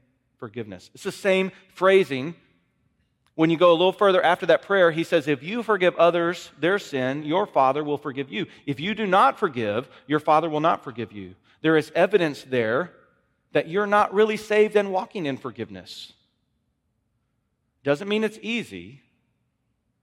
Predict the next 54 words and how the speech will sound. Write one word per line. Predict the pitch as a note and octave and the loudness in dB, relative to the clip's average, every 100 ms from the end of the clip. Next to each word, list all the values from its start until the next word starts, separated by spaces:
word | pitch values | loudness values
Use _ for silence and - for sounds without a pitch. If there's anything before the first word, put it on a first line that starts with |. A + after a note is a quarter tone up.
| _ | _
It's | - B2 | -20 -18
a | |
difficult | B2 A3 A#3+ D#3 G#2 - | -2 -2 0 -6 -8 -8
thing. | F#2+ F#2+ C#3 _ _ _ _ _ _ _ _ _ | -10 -12 -18 _ _ _ _ _ _ _ _ _
And | |
the | B2+ | -6
more | C#3+ F#3+ | -2 -2
you | F#3+ | -2
practice | - G3 - D#3 - | -4 -4 -4 -12 -10
it, | D3 | -12
the | C3 | -6
better | C3 C3+ | -4 -4
you | C3+ | -10
get | C3+ D#3 | -10 -6
at | B2+ F#2+ | -6 -6
it. | F#2 _ _ _ _ _ _ _ _ - | -10 _ _ _ _ _ _ _ _ 0
I | |
had | D#3 D3+ | 2 4
a, | C#3 - - | 4 0 -6
a | B2 | -8
friend | - D#3 D#3 | -4 -2 0
of | D3 | 2
mine | C3+ C3+ C#3 | 2 2 -2
stop | - C#3+ C#3 | -2 0 2
me | C#3 | 0
after | C3+ C3 D3+ | 0 0 -6
first | - C3+ - | -8 -6 0
hour, | C3+ D3 | 2 2
and | C3 | -2
he | A#2+ | -6
said, | - B2+ B2 - _ | -2 -2 -2 -18 _
"But | E3 | 2
what | E3 A3 | 4 4
about | A3+ G3+ | 4 2
the | F3+ | 0
people | D3 F#3+ F3 | -8 -6 -4
who | D#3+ | -2
don't | D3+ D#3+ E3+ | 2 2 2
ask | D3+ D3+ - | -2 -2 -2
for | - C3+ | -8 -6
repentance? | C3 A#2+ C#3 C3 F#2+ - - - _ _ | -6 -8 -10 -10 -14 -18 -20 -20 _ _
What | - F3+ | -2 2
about | G#3 | 2
the | F3+ | 0
people | G3 F3+ | -8 -6
who | E3 | -4
are | D3+ | -2
not | D3 - | -2 -2
sorry? | - E3+ C#3+ A2+ | -2 2 2 2
Should | G#2+ D#3 | -4 -10
we | D3 | -12
still | - A#3 | -6 -6
forgive | A3 D#3+ D#3+ D3 B2+ | -6 -8 -6 -6 -2
them?" | D3+ C3 G#2 | 0 0 -2